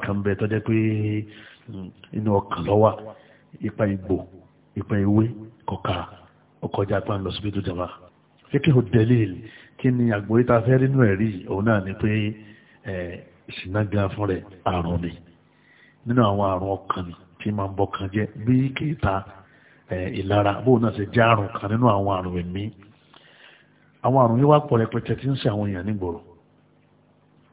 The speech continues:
Kò sí nǹkan kan tá a fi yanjú rẹ̀ jàmá. Ètò ń bẹ ńlẹ̀ yìí kọjá ọ̀dọ̀ àbá alágbo, eh, ìyẹlẹ́wẹ́ ọmọ.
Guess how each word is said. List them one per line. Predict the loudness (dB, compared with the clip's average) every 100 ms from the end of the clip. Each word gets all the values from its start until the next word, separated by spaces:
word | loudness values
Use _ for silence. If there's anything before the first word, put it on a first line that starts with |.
| _ _
Kò | -2
sí | 2
nǹkan | 4 2
kan | 0
tá | 0
a | 0
fi | 0
yanjú | -4 -4 -4 -4
rẹ̀ | -4
jàmá. | -6 -6 -8 -10 -20 _ _ _ _ -20 -20 -20 _ _ _ _
Ètò | -2 0
ń | 2
bẹ | 2
ńlẹ̀ | 2 0
yìí | -2
kọjá | -6 -8 -2 0
ọ̀dọ̀ | 0 0 0 0
àbá | -2 0 2
alágbo, | 2 0 -2 -10 -14 -20 _ _ -8
eh, | -6 -6 -12 -12
ìyẹlẹ́wẹ́ | -4 0 2 6 6
ọmọ. | 4